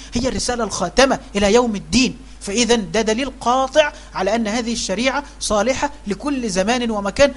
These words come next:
ويجب أن نطبقها، ويجب أن نطبقها. أعلم البشر بالبشر هو رب البشر الذي خلقهم، فهو حينما يشرع،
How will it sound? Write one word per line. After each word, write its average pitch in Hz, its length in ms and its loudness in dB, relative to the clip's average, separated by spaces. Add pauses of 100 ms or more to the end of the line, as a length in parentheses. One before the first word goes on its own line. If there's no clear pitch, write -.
(100)
ويجب 240 440 0
أن 190 160 0
نطبقها، 160 1040 -4 (720)
ويجب 247 480 0 (220)
أن 262 140 0
نطبقها. 165 680 -6 (480)
أعلم 247 420 4
البشر 233 480 4
بالبشر 226 460 -2
هو 240 200 0
رب 226 220 2
البشر 214 460 0
الذي 214 280 0
خلقهم، 185 480 -4 (280)
فهو 233 360 2
حينما 247 360 2
يشرع، 269 560 2